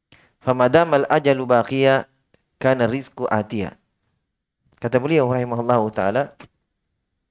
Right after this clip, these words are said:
"Fokuslah engkau, ya, pada, atau fo-, fokuskan fikiranmu,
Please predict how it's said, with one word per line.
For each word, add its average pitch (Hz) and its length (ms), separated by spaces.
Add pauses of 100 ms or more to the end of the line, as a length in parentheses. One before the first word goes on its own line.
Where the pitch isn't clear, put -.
(3000)
"Fokuslah 170 800
engkau, 147 560 (1400)
ya, - 160
pada, 147 560 (1300)
atau - 240
fo-, - 240
fokuskan 156 480
fikiranmu, 139 720